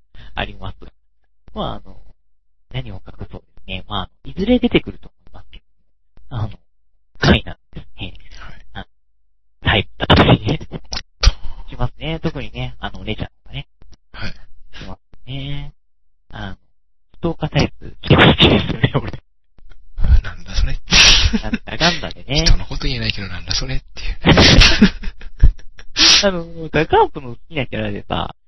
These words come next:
Speaker 2: はい。
Speaker 1: あの、あの、吉野桜、
Speaker 2: うん。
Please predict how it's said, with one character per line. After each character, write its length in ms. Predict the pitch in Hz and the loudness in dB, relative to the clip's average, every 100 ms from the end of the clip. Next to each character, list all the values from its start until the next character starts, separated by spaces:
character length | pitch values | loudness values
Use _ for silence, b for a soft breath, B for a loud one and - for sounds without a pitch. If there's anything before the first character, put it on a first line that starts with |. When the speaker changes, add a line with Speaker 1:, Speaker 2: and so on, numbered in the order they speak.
| - | -12
Speaker 2:
は 140 | - - | -10 -8
い。 40 | |
Speaker 1:
あ 120 | - | -10
の、 120 | - - _ _ _ _ _ _ _ _ _ _ _ - - | -12 -16 _ _ _ _ _ _ _ _ _ _ _ -16 -10
あ 100 | 110 | -8
の、 80 | 98 | 2
吉 200 | 139 - | 2 2
野 80 | 90 | -4
桜、 420 | - - - - _ - | -6 -6 -14 -18 _ -10
Speaker 2:
う 40 | 110 | -8
ん。 160 | 95 | -8